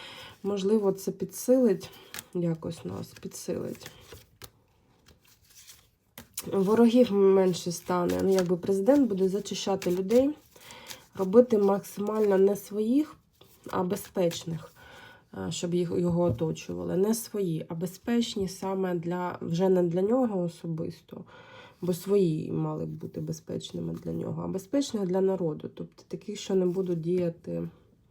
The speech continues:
е, і не з-, робити проблеми людям.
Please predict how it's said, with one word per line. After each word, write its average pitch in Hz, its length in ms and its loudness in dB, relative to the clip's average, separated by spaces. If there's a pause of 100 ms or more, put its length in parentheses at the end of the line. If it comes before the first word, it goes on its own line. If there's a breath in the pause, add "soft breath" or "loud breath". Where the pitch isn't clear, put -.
(720 loud breath)
е, 170 360 -6 (1700)
і 190 60 -2
не 185 180 2
з-, - 220 -10 (380)
робити 190 460 0
проблеми 165 640 -2 (480 loud breath)
людям. 170 460 -2